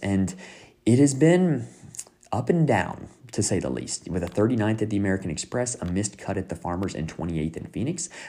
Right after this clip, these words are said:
But the irons have been great two out of three weeks. Off the tee has been above average all three weeks.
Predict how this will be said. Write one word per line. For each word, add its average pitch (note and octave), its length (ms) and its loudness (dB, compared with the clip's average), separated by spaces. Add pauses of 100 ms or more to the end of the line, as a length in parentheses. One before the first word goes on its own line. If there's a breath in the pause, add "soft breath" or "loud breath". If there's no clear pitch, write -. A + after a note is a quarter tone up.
But G#2 160 2
the G2+ 220 -4
irons C#3+ 420 0
have A#2 100 2
been F#2 200 0
great - 400 -4
two - 180 0
out C3+ 100 2
of C3 80 -2
three B2+ 180 0
weeks. C#3 340 0 (260 loud breath)
Off F#2+ 220 0
the - 100 0
tee - 300 0
has F#2+ 180 -2
been F#2 220 0
above E2 480 -2
average G#2 400 2
all D#2+ 180 -2
three D#2 240 -4
weeks. - 460 -2